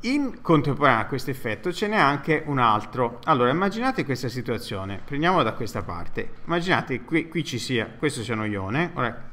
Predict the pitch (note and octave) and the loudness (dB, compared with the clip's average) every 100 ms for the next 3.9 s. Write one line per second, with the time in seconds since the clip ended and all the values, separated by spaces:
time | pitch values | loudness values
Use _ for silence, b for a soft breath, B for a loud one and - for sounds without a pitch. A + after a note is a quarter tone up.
0 | - B2+ C3+ C3 D3+ C#3+ D3 C#3 B2 G#2 | -6 -2 0 2 2 2 4 6 6 4
1 | A2 B2 A#2 G#2+ G#2+ G#2 F2+ - C#3 D3+ | -2 -2 -2 0 0 -2 -4 0 0 0
2 | - A2+ G#2+ G#2+ A2 A2 G#2+ A#2 A#2 A#2 | -4 -4 -2 -2 -2 -2 -2 -2 0 -2
3 | A2+ - - - - - G#2+ - | -4 -6 -10 -14 -12 -8 -8 -8